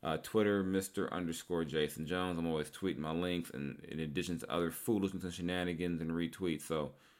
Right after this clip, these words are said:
follow me on all my socials. You guys have fun. I think I have Snapchat, some other stuff, but I don't really use those, so don't trip.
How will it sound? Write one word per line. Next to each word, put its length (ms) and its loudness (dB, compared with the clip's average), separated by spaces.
follow 340 6
me 160 6
on 80 4
all 140 4
my 100 0
socials. 640 2
You 60 0
guys 320 2
have 200 -2
fun. 560 2
I 100 -16
think 160 -4
I 120 2
have 200 6
Snapchat, 680 0
some 160 0
other 160 0
stuff, 300 -2
but 160 0
I 80 2
don't 160 2
really 160 0
use 300 -2
those, 200 -2
so 60 -8
don't 160 -2
trip. 260 -8